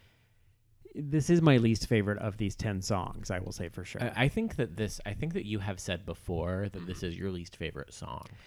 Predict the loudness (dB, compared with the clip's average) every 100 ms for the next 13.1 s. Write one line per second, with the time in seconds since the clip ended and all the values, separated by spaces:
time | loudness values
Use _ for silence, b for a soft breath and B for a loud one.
0 | B 0 2 2 4 2 2 4 4 4
1 | 2 2 0 -2 -4 -2 -2 -4 -2 -2
2 | -2 -4 -2 0 2 2 2 0 -2 -2
3 | 0 0 0 2 6 6 6 4 4 2
4 | 2 0 -4 b b b b 2 6 8
5 | 8 6 4 -4 -20 _ 0 4 6 6
6 | 4 4 6 8 8 8 6 6 4 4
7 | 6 2 0 0 2 0 -2 -4 2 8
8 | 10 10 8 4 0 -6 0 2 2 2
9 | 2 2 2 2 0 -2 -4 -4 -2 -2
10 | -2 -2 -2 -2 -2 0 2 2 2 0
11 | -2 -4 -6 -10 -10 -16 -16 -2 -2 -2
12 | -18 -12 -2 2 4 4 2 2 2 -2
13 | -4